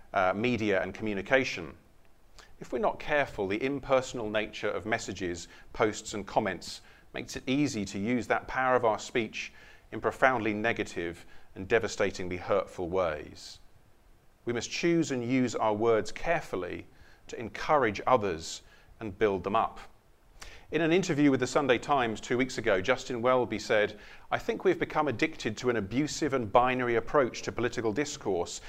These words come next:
It's either my way or you're my total enemy." There have been inflammatory words used on all sides, in Parliament and outside, traitor, fascist, all kinds of really bad things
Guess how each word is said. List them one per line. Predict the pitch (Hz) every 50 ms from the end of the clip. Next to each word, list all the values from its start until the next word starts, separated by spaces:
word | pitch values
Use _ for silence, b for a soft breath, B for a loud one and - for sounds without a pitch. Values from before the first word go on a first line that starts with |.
| B B B
It's | 131 127 -
either | 165 170 143 135
my | 117 123 135 160 180 190 165
way | 117 107 101 92 87 90 95 101 101 B B B B
or | - 117 117
you're | 113 123 123 117
my | 117 113
total | 110 - - - 143 143 139 - 156 156 -
enemy." | 113 101 90 82 76 76 76 80 80 - - - - - - - _ _ _ _ - _ - - _ _ _ _ _ -
There | 139 127
have | 135 127
been | 156 135
inflammatory | 139 135 - - - 160 160 165 156 135 - 156 139
words | 131 143 143 139 135 123 117
used | 127 139 143 131 143
on | 131 131
all | - 135 131 123
sides, | - - 143 127 110 98 90 90 92 -
in | 127 110
Parliament | 101 - - 156 156 156 160 156 156 151 -
and | - -
outside, | - 139 147 - - - - 117 92 87 85 85 -
traitor, | - 170 175 180 - - 107 78 71 B B B B B
fascist, | - - 170 160 - - 104 85 - -
all | 147 160 156
kinds | 147 - - 180 180 185 175 139
of | 135 107 117
really | 135 151 147 139 127
bad | - 139 135 147 151 139 -
things | - - 147 147 117 90 90 82 -